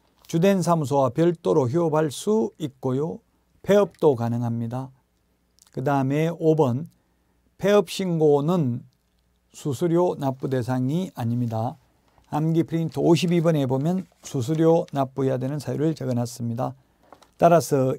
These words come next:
일 번이 정답입니다. 폐업 신고 전의 위반 행위에 대한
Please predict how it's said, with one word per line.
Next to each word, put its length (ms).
일 460
번이 540
정답입니다. 960
폐업 260
신고 400
전의 460
위반 320
행위에 260
대한 640